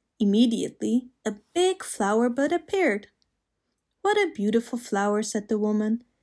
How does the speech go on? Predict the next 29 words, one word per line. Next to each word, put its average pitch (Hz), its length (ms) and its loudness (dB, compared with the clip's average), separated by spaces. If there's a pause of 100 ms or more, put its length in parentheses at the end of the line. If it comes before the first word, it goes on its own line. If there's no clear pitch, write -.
(540)
and 185 160 -6
she - 160 -8
kissed - 420 0
the 277 140 2
leaves. 202 540 -2 (680)
Then 208 400 0 (160)
the 233 60 -6
flower 226 680 0
opened. 277 640 0 (480)
It - 160 0
was 427 220 2
a 269 80 4
real 196 260 2
tulip. 349 680 2 (800)
In 311 140 2
the 427 80 4
middle 220 540 2 (240)
sat 220 340 0
a 202 80 0
beautiful 370 640 2
little 220 360 4
girl. 196 500 -2 (640)
She - 180 -2
was 180 240 -2
no 214 280 2
bigger 214 420 0
than 254 200 2
a 285 160 -2
thumb, 262 400 0